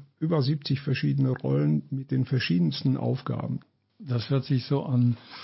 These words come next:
Speaker 2: als ob der Zuschauer, der hier ankommt, an die Hand genommen wird und bis, äh, zu seinem Platz von euch geleitet wird.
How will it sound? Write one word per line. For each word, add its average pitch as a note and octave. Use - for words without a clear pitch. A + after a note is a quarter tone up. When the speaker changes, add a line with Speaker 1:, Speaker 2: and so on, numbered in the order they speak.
Speaker 2:
als C#3
ob B2+
der A#2+
Zuschauer, C#3+
der C#3
hier A#2+
ankommt, C#3
an D#3
die B2
Hand D3
genommen C#3
wird C#3+
und A2+
bis, -
äh, A#2+
zu -
seinem A#2
Platz A2+
von A#2+
euch A2
geleitet A#2
wird. G2+